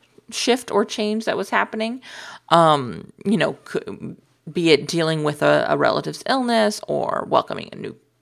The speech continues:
child or, or whatever, whatever the thing may be, but they needed some, some time off for family thing, vacation, of course, sabbaticals. And sometimes it's, it's, I need to have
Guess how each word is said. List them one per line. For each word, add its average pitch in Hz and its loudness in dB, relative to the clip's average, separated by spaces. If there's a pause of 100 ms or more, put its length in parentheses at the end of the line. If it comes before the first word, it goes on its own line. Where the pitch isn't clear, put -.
child 240 2
or, 156 2
or 156 0
whatever, 160 4 (440)
whatever 185 8
the 160 0
thing 170 -2
may 156 0
be, 165 0
but 180 0
they 185 4
needed 185 0
some, 156 -8
some 165 -8
time 160 -2
off 156 0
for 143 -10
family 240 -4
thing, 226 0 (440)
vacation, 247 2
of 214 0
course, 233 2
sabbaticals. 202 2 (180)
And 196 -10
sometimes 320 -2
it's, 240 -6
it's, - 4 (720)
I 208 6
need 208 4
to - -4
have 170 0